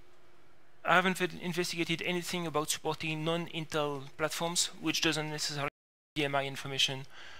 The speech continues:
Uh, sometimes it's in the E T C proc C P U info. Um, there's lots of work to be done on the website, uh, to expose the data and then to be able to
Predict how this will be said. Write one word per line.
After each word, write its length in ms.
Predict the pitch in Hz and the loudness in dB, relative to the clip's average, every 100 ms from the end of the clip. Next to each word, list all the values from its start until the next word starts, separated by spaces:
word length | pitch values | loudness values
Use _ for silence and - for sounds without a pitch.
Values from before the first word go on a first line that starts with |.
| - - | -12 -6
Uh, 240 | 127 127 | -2 0
sometimes 440 | 120 139 135 131 131 | 2 0 0 -2 -2
it's 200 | 127 - | 0 0
in 100 | 135 | 0
the 320 | 135 127 123 | -2 0 -2
E 120 | - 160 | -4 -6
T 100 | 147 | -2
C 540 | - 139 135 135 131 - - | -2 -2 -4 -4 -6 -10 -4
proc 220 | - 139 | -2 0
C 100 | - | -2
P 120 | 135 | -4
U 80 | 139 | -6
info. 320 | 131 131 151 151 - - - - - - - - | -6 -6 -10 -10 -14 -14 -14 -12 -12 -12 -12 -8
Um, 720 | 135 131 131 131 131 135 135 - - - - - | -4 -2 -2 -2 -4 -6 -10 -12 -14 -14 -8 -2
there's 180 | 156 147 | 0 4
lots 180 | 170 170 | 4 4
of 120 | 156 | 2
work 120 | 156 | 0
to 80 | - | 0
be 100 | 156 | 0
done 160 | 147 147 | 0 0
on 40 | |
the 200 | 143 143 | 0 0
website, 540 | 151 151 - 175 - - - - - - - - - - - - - - - | 0 2 2 2 0 -8 -10 -14 -14 -14 -14 -14 -14 -12 -12 -12 -10 -10 -6
uh, 420 | 135 131 127 123 127 | -4 -2 -2 -4 -2
to 100 | 170 | 2
expose 300 | 156 170 156 | 2 2 2
the 60 | |
data 400 | 151 147 143 147 - | 4 4 6 4 2
and 140 | 156 | 2
then 260 | 147 147 147 - - - - | 2 2 0 -10 -12 -10 -6
to 80 | |
be 100 | 151 | 2
able 180 | 156 151 | 4 4
to 360 | 151 156 147 | 0 -2 -2